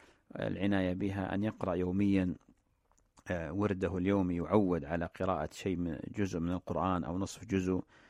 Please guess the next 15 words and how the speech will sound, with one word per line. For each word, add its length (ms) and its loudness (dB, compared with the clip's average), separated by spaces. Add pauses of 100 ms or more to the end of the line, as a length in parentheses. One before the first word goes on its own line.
(280)
آه، 280 -2
كذلك 720 0
كثرة 300 -4
ذكر 360 -6
الله 180 -2
عز 280 -6
وجل. 380 0 (380)
هذا 220 2
كفيل 440 -2
بإذن 340 2
الله 340 0
عز 220 -6
وجل 360 0
في 220 -4
إزالة 400 0